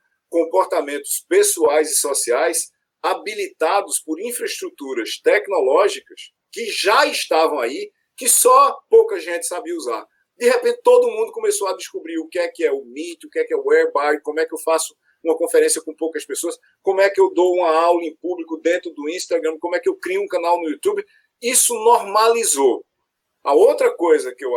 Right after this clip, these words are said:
acho que a gente vai ter, e aí olhando para o ambiente regulatório, é o seguinte: prefeitos do Brasil inteiro, de cidades de médio porte, estamos falando de cem a quinhentos mil habitantes, talvez de grandes já, né, depois muito grande, regiões metropolitanas,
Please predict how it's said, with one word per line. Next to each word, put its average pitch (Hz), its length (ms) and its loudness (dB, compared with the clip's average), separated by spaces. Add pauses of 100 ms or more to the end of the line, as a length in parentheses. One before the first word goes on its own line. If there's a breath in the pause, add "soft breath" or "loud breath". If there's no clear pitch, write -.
acho 113 220 -6
que 113 100 -14
a 113 40 -8
gente 110 340 -18
vai 104 220 -6
ter, 180 360 -2
e 143 80 -4
aí 123 160 0
olhando 139 380 0
para 135 100 -8
o 127 60 -6
ambiente 123 440 -8 (220)
regulatório, 123 880 0 (460)
é 143 60 4
o 170 60 4
seguinte: 165 500 -4 (100)
prefeitos 165 720 0
do - 100 -8
Brasil 175 380 0
inteiro, 147 400 0 (160)
de - 80 -4
cidades 156 640 -2
de 151 100 -8
médio 175 480 2
porte, 127 380 2
estamos 101 200 -20
falando 123 280 -8
de - 100 -6
cem 165 420 0 (140)
a - 100 0
quinhentos 160 540 0
mil 170 120 0
habitantes, 156 600 -4 (140)
talvez 120 280 -4
de 135 120 -14
grandes 117 420 -2
já, 101 180 -8
né, 101 160 -10
depois 101 240 -14
muito 127 320 -6
grande, 117 320 0
regiões 107 320 -2
metropolitanas, 120 880 -2